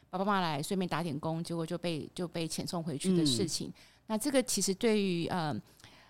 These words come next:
Speaker 1: 呃，就是说一个移民，他想要爸爸妈妈来在身边，想要照顾爸爸妈妈的这样子的心情，其实是，呃，很违背的啦，哈。
Speaker 2: 嗯。
Speaker 1: 那让，就是会很想家，然后可是又不能照顾，呃，年纪越来越大的父母亲，哈。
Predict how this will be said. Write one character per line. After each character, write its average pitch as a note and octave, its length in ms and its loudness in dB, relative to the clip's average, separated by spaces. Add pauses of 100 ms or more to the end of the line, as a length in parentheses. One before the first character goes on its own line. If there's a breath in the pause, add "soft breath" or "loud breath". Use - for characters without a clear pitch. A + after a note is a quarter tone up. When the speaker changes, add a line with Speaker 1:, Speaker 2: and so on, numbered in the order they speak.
(160 soft breath)
Speaker 1:
呃， F3+ 320 -4
就 G3+ 100 -2
是 G3 160 2
说 F3+ 380 2
一 F#3+ 80 -2
个 F#3 240 0
移 F#3+ 200 2
民， F#3 300 4
他 F3 160 -4
想 D#3+ 240 -2
要 F#3 180 2
爸 F#3 140 -4
爸 E3 100 -4
妈 F3 160 -2
妈 F3 180 -2
来 D#3 200 -4
在 F#3 180 -2
身 F3 240 -2
边， E3 240 -4
想 D#3 200 -4
要 F3+ 40 -2
照 G#3 200 2
顾 F#3+ 100 -6
爸 G3 80 -2
爸 F#3 100 0
妈 E3+ 120 -2
妈 F3 120 -2
的 E3+ 140 -4
这 G3 140 -2
样 F#3 120 0
子 D#3+ 80 -4
的 D#3+ 60 -4
心 G3+ 300 -2
情， - 260 -2
其 - 180 -6
实 E3 200 -2
是， F3+ 260 0 (400 soft breath)
呃， D#3 320 -2
很 D#3+ 180 0
违 D3+ 160 -2
背 E3 220 0
的 C3 140 -2
啦， - 80 -8
哈。 E3 280 -4
Speaker 2:
嗯。 G#3 80 4
Speaker 1:
那 F3 140 4 (180)
让， F#3 320 0
就 F#3+ 120 -8
是 F#3+ 100 -2
会 A3 140 0
很 G#3 100 4
想 D3+ 220 0
家， E3 220 0
然 D3+ 120 -2
后 F3 80 -8
可 F3 100 -8
是 G#3 60 0
又 G#3 80 4
不 G3+ 140 -2
能 E3+ 100 2
照 F3 160 2
顾， E3+ 240 -2 (520 soft breath)
呃， F3+ 100 0
年 E3+ 240 2
纪 A3 160 0
越 G3 140 4
来 D#3+ 100 2
越 F3 120 -2
大 E3+ 200 0
的 D#3 120 -4
父 - 160 -8
母 D#3 220 -12
亲， D#3 400 -2
哈。 F3 180 -6